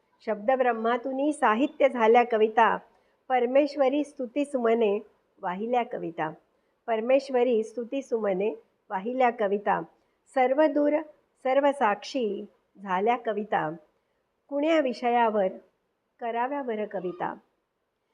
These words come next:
युद्धे झाली संधी झाल्या, युद्धे झाली संधी झाल्या, देशप्रेम झाले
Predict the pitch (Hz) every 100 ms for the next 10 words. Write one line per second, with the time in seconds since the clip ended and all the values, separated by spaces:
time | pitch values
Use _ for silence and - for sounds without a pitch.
0 | _ _ 247 269 226 277 311 262 233 254
1 | 269 262 _ _ _ - 233 220 269 269
2 | 214 185 175 156 - _ _ _ _ _
3 | _ _ 226 226 233 311 277 247 240 277
4 | 294 285 226 240 285 269 220 202 214 185
5 | - _ _ _ 220 240 247 330 302 294
6 | 277 247 220 220 220 196